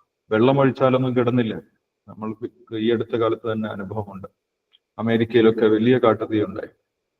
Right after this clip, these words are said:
അപ്പോൾ അങ്ങനെ വെള്ളം ഒഴിച്ചത് കൊണ്ടൊന്നും കാട്ടുതീ കെടുന്നില്ല. എങ്ങനെയാണ് കാട്ടുതീ കെടുന്നത്? മഴ പെയ്തു കഴിഞ്ഞാൽ പെട്ടെന്ന് തന്നെ കാട്ടുതീ കെട്ടുപോയിക്കോളും. അതേപോലെ മഴ പെയ്യണം.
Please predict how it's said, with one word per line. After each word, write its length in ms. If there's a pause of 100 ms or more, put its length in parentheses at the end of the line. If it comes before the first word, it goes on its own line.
(120)
അപ്പോൾ 200
അങ്ങനെ 220
വെള്ളം 280
ഒഴിച്ചത് 340
കൊണ്ടൊന്നും 460
കാട്ടുതീ 400
കെടുന്നില്ല. 500 (560)
എങ്ങനെയാണ് 640 (140)
കാട്ടുതീ 520 (120)
കെടുന്നത്? 420 (500)
മഴ 240
പെയ്തു 260
കഴിഞ്ഞാൽ 400 (120)
പെട്ടെന്ന് 440
തന്നെ 200
കാട്ടുതീ 500 (800)
കെട്ടുപോയിക്കോളും. 720 (1080)
അതേപോലെ 360
മഴ 260
പെയ്യണം. 400